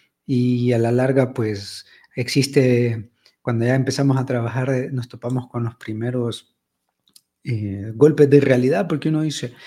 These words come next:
"Epa, pero si yo estaba estudiando tantos años, me preparé, saqué muy buenas notas, me esforcé lo más que pude,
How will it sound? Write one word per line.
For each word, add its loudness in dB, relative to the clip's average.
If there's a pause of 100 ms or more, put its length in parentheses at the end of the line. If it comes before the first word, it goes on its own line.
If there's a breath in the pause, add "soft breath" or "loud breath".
(540 loud breath)
"Epa, -8 (400 soft breath)
pero -2
si -4
yo 0
estaba -2
estudiando 0
tantos -4
años, 0
me 0
preparé, -2
saqué -6
muy 0
buenas -2
notas, -2
me -2
esforcé -4
lo 2
más -2
que -2
pude, -2